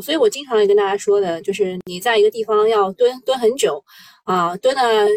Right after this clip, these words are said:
这个屁股都疼了，然后痔疮都快要出来了，它可能才开始涨。所以就是没有涨的，特别是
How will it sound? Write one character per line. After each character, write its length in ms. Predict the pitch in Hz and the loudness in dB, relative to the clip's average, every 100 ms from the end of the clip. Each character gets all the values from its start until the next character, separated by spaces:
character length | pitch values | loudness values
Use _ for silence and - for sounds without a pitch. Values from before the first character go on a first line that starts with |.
| - | 0
这 120 | - | 0
个 320 | 427 392 381 | 2 2 0
屁 180 | - - | 0 -2
股 60 | 311 | 0
都 100 | 240 | 0
疼 240 | - 180 | 0 -2
了， 180 | 190 160 - | -2 -2 -8
然 180 | 175 | -8
后 380 | 208 226 208 208 | -2 2 4 2
痔 180 | 196 175 | 0 -4
疮 160 | - 208 | 0 0
都 80 | |
快 140 | 208 226 | 0 0
要 100 | 196 | -2
出 160 | - | -2
来 220 | 220 180 165 | -2 -2 -4
了， 220 | 127 - - | -10 -18 -8
它 120 | 220 | -6
可 120 | 214 | 0
能 120 | 202 | 2
才 160 | 214 196 | 2 -2
开 140 | 214 | -4
始 160 | 214 208 | -2 -2
涨。 240 | 392 131 _ - | -4 -8 _ -20
所 160 | - 233 | -6 -2
以 200 | 240 208 | 2 2
就 120 | 208 | 2
是 560 | 220 220 202 190 175 - | 0 2 2 0 -6 -6
没 120 | 196 | -2
有 100 | 254 | -2
涨 320 | 302 - 440 165 | -2 -4 -6 -10
的， 180 | 165 175 180 | -12 -12 -14
特 140 | - | -4
别 160 | 220 202 | 0 0
是 420 | - 233 214 202 | 0 0 2 2